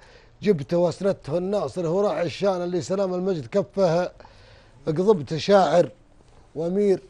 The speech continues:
وحاوي من كل الألحان، وناصر له قال قول أنا ما عقبته. سلايل اللي قاده وأسلاف الأضعان هالجناب العز منهم جلبت شيخان والرتك-، والركب على الخيل فرسان، ومن الأعادي كم كسب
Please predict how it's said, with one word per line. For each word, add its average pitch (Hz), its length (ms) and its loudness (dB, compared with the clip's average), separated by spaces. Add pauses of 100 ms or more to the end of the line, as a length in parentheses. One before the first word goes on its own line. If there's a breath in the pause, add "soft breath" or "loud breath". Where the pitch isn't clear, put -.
(400)
وحاوي 180 480 0
من 180 140 -2
كل 185 200 0
الألحان، 175 480 2
وناصر 180 360 0
له 185 120 0
قال 175 340 -2
قول 175 180 0
أنا 175 100 -2
ما 185 100 -2
عقبته. 156 520 -2 (1800 soft breath)
سلايل 208 400 4
اللي 202 220 6
قاده 202 320 4
وأسلاف 196 420 0
الأضعان 185 560 0
هالجناب 185 540 0
العز 180 360 -4
منهم 180 440 0
جلبت 180 440 -4
شيخان 180 540 0
والرتك-، 180 520 -4
والركب 180 600 -2
على 175 200 -2
الخيل 202 420 2 (580 loud breath)
فرسان، 208 580 2
ومن 208 160 2
الأعادي 196 440 0
كم 185 220 -4
كسب 196 600 0